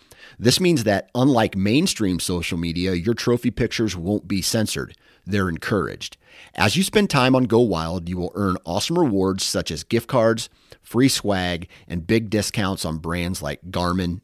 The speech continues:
and Vortex. You will even earn ten dollars just for signing up. Visit download go wild dot com and sign up today.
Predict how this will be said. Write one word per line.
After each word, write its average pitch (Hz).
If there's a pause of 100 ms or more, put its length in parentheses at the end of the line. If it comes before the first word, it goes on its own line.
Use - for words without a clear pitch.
and 73
Vortex. - (360)
You 110
will 107
even 160 (100)
earn 98
ten 113
dollars 82
just 85
for 82
signing 76
up. 52 (380)
Visit 98 (120)
download 113
go 101
wild 98
dot 90
com 78 (180)
and 69
sign 78
up -
today. 78